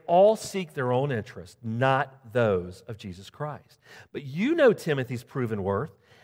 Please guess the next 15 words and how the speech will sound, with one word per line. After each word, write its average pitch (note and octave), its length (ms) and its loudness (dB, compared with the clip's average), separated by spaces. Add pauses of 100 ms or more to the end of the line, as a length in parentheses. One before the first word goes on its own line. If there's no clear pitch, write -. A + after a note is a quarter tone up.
(100)
how D#3+ 180 0
as C#3+ 240 -4
a B2+ 40 -10
son E3+ 600 0
with C3 120 -4
a A#2+ 40 -6
father, D#3+ 680 -2 (340)
he F#3 180 -6
has D#3 140 -4
served G#3 680 -2
with C#3+ 200 -8
me A#2+ 280 -6 (360)
in F3 460 -4
the C#3+ 80 -6
gospel. D3+ 720 0